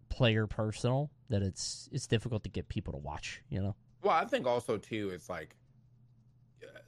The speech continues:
Speaker 2: the, the play loop for it, like, kinda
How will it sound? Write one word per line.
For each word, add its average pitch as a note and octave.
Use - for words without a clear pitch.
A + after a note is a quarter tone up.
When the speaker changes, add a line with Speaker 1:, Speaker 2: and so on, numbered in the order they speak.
Speaker 2:
the, C3
the A2+
play E3
loop G3
for F3+
it, -
like, A#2+
kinda E3